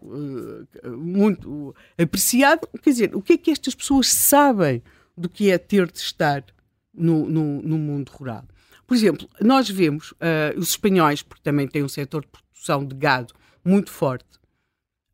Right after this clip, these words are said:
eh, e muito acutilante, eh,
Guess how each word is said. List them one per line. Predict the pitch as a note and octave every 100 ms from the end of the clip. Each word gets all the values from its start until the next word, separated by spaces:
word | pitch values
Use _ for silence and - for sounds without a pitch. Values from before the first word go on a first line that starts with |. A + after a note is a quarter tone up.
| -
eh, | E3 D#3 D3+ D3+
e | F#3
muito | E3 F#3+ G#3 G#3 E3 D#3 D3 C3+ A2+ G#2 F2
acutilante, | C#3 - E3+ F#3+ E3+ D3 B2+ B2+ - D3+ _ _ _ _ _ -
eh, | G#3+ G#3+ G#3 -